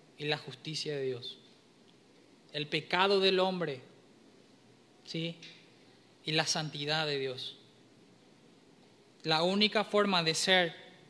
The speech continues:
de resolver esto y satisfacer la ira de Dios era por medio de un mediador.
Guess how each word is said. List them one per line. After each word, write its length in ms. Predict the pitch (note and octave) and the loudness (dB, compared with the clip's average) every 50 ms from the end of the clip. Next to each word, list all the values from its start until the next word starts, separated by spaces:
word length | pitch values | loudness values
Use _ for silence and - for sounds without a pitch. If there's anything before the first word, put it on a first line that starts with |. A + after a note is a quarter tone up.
| - - - - - - - | -20 -20 -20 -20 -20 -14 -6
de 160 | D3+ D3+ F3 | 0 2 4
resolver 600 | F3 F3+ F3+ E3+ - E3+ D#3 D#3 D#3 F3+ G3 G3+ | 4 4 4 2 2 2 0 2 4 6 6 8
esto 300 | G3+ - - - - - | 8 8 6 4 0 -2
y 60 | D#3 C#3+ | -2 -2
satisfacer 760 | - F3 D3+ - - E3 - D#3 - - - F#3+ F#3+ G3+ G3 | -2 -2 -4 -4 -4 -4 -2 -2 -2 2 6 6 8 8 6
la 200 | F#3+ F#3 D#3+ - - | 4 2 0 -2 -2
ira 280 | G3+ A3 A3 G#3 G3+ G3 | 0 2 2 4 4 4
de 120 | F#3 F3 | 2 2
Dios 300 | E3+ F#3 F#3+ G3 F#3+ - | 4 4 4 4 4 2
era 300 | E3+ F3 F3+ F#3+ F#3+ - | 0 0 2 2 2 2
por 160 | - F3+ E3 | 2 0 2
medio 300 | E3+ E3+ F3+ F#3 F#3+ F#3+ | 4 4 6 6 6 4
de 80 | F3+ E3+ | 4 2
un 160 | E3+ F#3 F#3+ | 2 2 2
mediador. 640 | F#3 F3+ F3 E3+ E3 E3 E3+ F#3 F#3+ G3 G3 G3 | 2 2 2 2 2 4 4 6 6 6 4 2